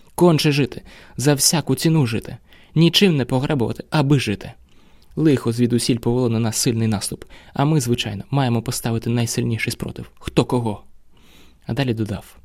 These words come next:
«Правда, бувають випадки, хоч і досить рідкі, коли смерть заслуговує на виправдання. Це коли всім, і тобі самому, цілком ясно, що актом смерті можеш зробити для свого народу щось більше, ніж присутністю в житті.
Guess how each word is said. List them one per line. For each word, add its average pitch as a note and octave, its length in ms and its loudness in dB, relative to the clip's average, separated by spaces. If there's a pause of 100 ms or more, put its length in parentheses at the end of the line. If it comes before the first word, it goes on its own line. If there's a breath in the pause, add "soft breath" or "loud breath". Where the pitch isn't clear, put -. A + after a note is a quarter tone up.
(720 soft breath)
«Правда, C3 260 0
бувають D3 400 0
випадки, A2 440 -4 (460 soft breath)
хоч - 200 -4
і D#3 40 2
досить D3+ 320 0
рідкі, D#3 420 -4 (340 soft breath)
коли D3 180 0
смерть D3 280 -2
заслуговує B2 540 0
на A2+ 120 0
виправдання. - 540 -6 (320 soft breath)
Це - 120 -4
коли C#3 180 0
всім, F3+ 600 0 (240 loud breath)
і C3 80 -2
тобі D#3 220 0
самому, C#3+ 560 -2
цілком D3 380 -2
ясно, A#2 540 -4 (280 soft breath)
що - 280 -4
актом C3 380 -4
смерті - 540 -4 (260 soft breath)
можеш C3 260 -4
зробити B2+ 380 -4
для A2 60 -2
свого A#2 280 -4
народу A2+ 300 -4
щось A#2 260 -6
більше, A#2 380 -4
ніж A2 140 -4
присутністю A2+ 640 -6
в G#2+ 40 -10
житті. - 400 -12